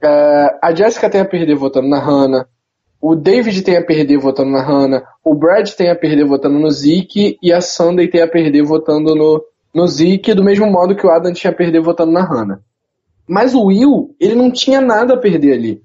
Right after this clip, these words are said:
Se ele seguir com o Zeke, eu acho que ele, eu acho que mostra o poder do Zeke nesse jogo, que ele confiou muito naquela fala que o Zeke deu pra ele.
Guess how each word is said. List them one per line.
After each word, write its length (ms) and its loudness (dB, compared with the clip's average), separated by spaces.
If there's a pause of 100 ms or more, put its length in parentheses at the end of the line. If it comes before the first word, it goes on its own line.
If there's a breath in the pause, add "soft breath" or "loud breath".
(120)
Se 220 -4
ele 160 2
seguir 400 -4
com 160 -2
o 40 0
Zeke, 200 -2
eu 100 2
acho 160 -2
que 80 -2
ele, 180 -4 (280)
eu 120 2
acho 160 0
que 100 -4
mostra 440 0
o 80 -6
poder 400 0
do 140 -4
Zeke 280 -4
nesse 280 0
jogo, 420 0 (400)
que 80 -2
ele 120 0
confiou 500 0
muito 380 -2
naquela 400 0
fala 380 0
que 100 -8
o 60 -6
Zeke 240 -10
deu 180 0
pra 180 0
ele. 380 2